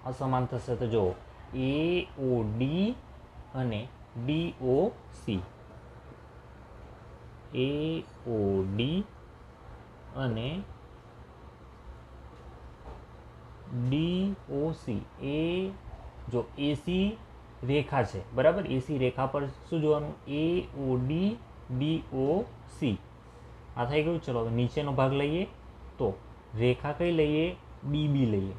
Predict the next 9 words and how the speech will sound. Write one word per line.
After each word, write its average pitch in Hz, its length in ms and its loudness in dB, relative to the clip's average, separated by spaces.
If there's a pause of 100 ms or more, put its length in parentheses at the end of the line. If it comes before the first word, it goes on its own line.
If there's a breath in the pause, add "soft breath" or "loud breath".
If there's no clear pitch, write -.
(140)
ડી 123 120 2
બી 147 140 4
પર 160 140 4
કયું 165 340 2
થશે? 160 280 2 (380)
ડી 180 560 4
ઓ 143 220 2
સી, 196 440 2 (3250)
ડી 147 720 2